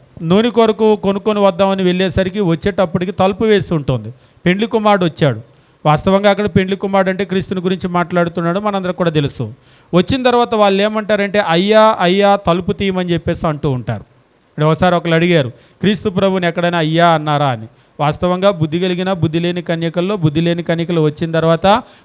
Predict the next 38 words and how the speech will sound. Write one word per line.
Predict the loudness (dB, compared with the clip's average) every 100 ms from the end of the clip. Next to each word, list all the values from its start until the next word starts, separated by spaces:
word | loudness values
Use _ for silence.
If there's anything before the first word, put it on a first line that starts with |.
| 0
"అయ్యా, | 2 4 4
అయ్యా, | 2 2 2 0
తలుపు | 0 -4 -2
తీ" | -2 -2
అని | 0
చెప్పేసి | -2 -4 -2 -2
అన్నారు. | -2 -6 -10 _ _ _ _ 0
కాబట్టి | 2 2 0 0 0 0 -2
అంటే | 2 4 4 2
అది | 0 2 2 4
మళ్ళీ | 2 2 0 2
ఇంకొకరు | 2 0 2
అడిగారు, | 2 2 2
"అది | 0
గ్రీకులో | 2 2 4 2 2
ఉందా?" | 2 2
అని. | 0 -2 -14 _ _ _ _ -2
వాస్తవంగా | 2 2 0 -2 2 4 4
తండ్రి | 2 -2 -2 0 2
అనే | 2 0
అర్థం | -2 -2 -6 2
కాదు | 2 2
అక్కడ, | 0 -2 -6 -8 _ _ -2
కానీ | -2
తెలుగులో | -2 0 0 2 0 2
అయ్యా | -2 2 4
అని | 4 2 -2
అన్నారు. | -2 -4 -8 -6
అంటే | -6
తెలుగులో | -6 -4 -2 0 0
మనం | 0 0
అయ్యా | 0 0 0
ఎట్లా | 0 -4
ఉపయోగిస్తామంటే, | -2 -4 -4 -4 -4 -4 -2 0 0 -4 -20 -8
మనం | 0 0 2
ఒక | 0 -2
గౌరవ | 0 2 4 4
పదంగా, | 2 -2 -2 -6 -10